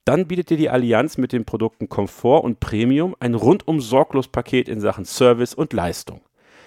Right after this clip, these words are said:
Hier kannst du entscheiden, ob du lieber persönlich oder digital beraten wirst. Wenn mal etwas schief geht oder du Hilfe benötigst, ist die Allianz auf jeden Fall persönlich für dich da. Du merkst, die Allianz bietet dir mit den Expertinnen und Experten größtmögliche Sicherheit und Flexibilität.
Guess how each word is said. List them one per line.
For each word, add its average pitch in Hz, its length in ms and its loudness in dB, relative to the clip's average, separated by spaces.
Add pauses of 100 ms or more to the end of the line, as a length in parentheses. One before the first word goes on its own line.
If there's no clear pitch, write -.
Hier 233 140 4
kannst 147 340 2
du 214 120 8
entscheiden, 95 580 -2
ob - 140 -16
du 110 80 -4
lieber 107 200 0
persönlich 135 720 2
oder 175 200 6
digital 151 460 -2
beraten 82 460 -8
wirst. 67 340 -14 (560)
Wenn 127 120 4
mal 143 100 8
etwas 131 300 2
schief 269 320 2
geht 120 200 2
oder 110 120 -2
du 104 100 0
Hilfe 165 380 4
benötigst, 107 640 -2
ist 233 240 -4
die 180 100 0
Allianz 151 400 2
auf - 160 -6
jeden 113 240 -2
Fall 117 220 -4
persönlich 113 580 0
für - 100 -8
dich - 200 -16
da. - 220 -10 (800)
Du 135 80 2
merkst, 165 500 0 (140)
die 147 80 4
Allianz 147 360 4
bietet - 340 -6
dir 190 220 6
mit 131 240 -2
den 107 140 -2
Expertinnen - 580 -2
und 110 60 -2
Experten - 500 -2
größtmögliche 165 760 2
Sicherheit 143 540 0
und 131 120 -4
Flexibilität. 110 1000 -6